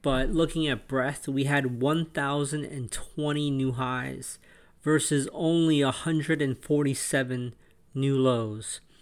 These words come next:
We had seventy-three percent of shares advancing versus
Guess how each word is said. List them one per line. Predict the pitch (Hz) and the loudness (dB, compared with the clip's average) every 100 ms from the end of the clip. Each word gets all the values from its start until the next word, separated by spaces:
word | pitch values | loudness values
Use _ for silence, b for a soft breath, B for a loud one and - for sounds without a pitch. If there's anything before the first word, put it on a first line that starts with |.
| b b - | b b -4
We | 135 | -2
had | 131 135 | 0 -2
seventy-three | 123 - 147 156 147 147 | -2 0 2 0 -2 -4
percent | - 123 - 143 | -4 -4 -2 0
of | 123 | -2
shares | - 135 123 | -2 -2 -2
advancing | 123 120 113 147 180 185 - 202 214 - B B B - | -6 -10 -4 -2 0 0 2 0 0 -8 B B B -2
versus | 143 - 139 127 | 0 0 -2 -4